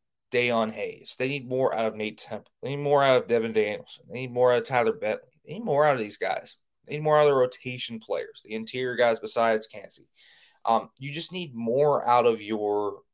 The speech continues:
rotation because there's a lot of rotation going on in this defensive line. And if you're not gonna get anything out of these guys,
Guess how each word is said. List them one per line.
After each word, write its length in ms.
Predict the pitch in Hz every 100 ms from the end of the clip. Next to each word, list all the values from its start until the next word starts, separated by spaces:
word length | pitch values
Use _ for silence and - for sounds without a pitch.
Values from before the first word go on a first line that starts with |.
| _
rotation 960 | 110 98 - - 131 127 - 104 69 - _ _ _ _
because 280 | 120 127 120
there's 160 | 123 120
a 60 |
lot 440 | 110 107 120 156 180
of 60 |
rotation 640 | 135 - - 123 135 151
going 260 | 151 156 147
on 140 | 151
in 40 | 147
this 140 | 147
defensive 460 | 156 151 147 151 143
line. 400 | 143 135 139 151 _ _ _ _ _ -
And 100 | 131
if 80 | 131
you're 100 | 123
not 280 | 131 226 269
gonna 140 | 147
get 280 | 117 135 139
anything 420 | 120 110 117 110
out 120 | 104
of 60 | 92
these 200 | 95 -
guys, 500 | 80 - - -